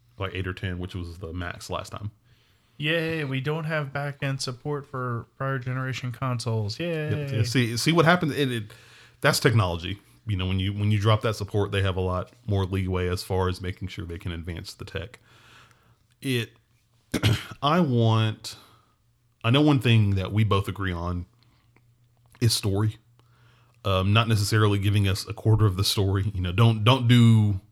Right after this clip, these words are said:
Speaker 1: what Destiny beta did, where you more or less played a quarter of the game right from the start, but getting a chance to play that story mission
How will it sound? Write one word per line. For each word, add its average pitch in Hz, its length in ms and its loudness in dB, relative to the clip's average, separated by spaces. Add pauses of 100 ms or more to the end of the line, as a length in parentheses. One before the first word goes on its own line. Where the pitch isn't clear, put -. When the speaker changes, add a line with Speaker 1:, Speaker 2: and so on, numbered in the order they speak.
(320)
Speaker 1:
what 98 240 -2
Destiny 104 640 2 (520)
beta 110 280 4
did, 104 420 2 (540)
where 98 200 -2
you 98 140 0
more 95 220 0
or 95 40 0
less 92 200 0
played 92 360 -2
a 95 60 -6
quarter 92 400 -4
of 90 140 -6
the 95 60 -6
game 90 360 -4 (220)
right 95 180 -6
from 92 160 -4
the 90 60 -6
start, - 420 -6 (500)
but 101 440 0
getting 110 260 6
a 101 40 2
chance 98 400 -2
to 101 120 -4
play 98 360 0
that 90 380 -6
story 101 380 0
mission 107 400 0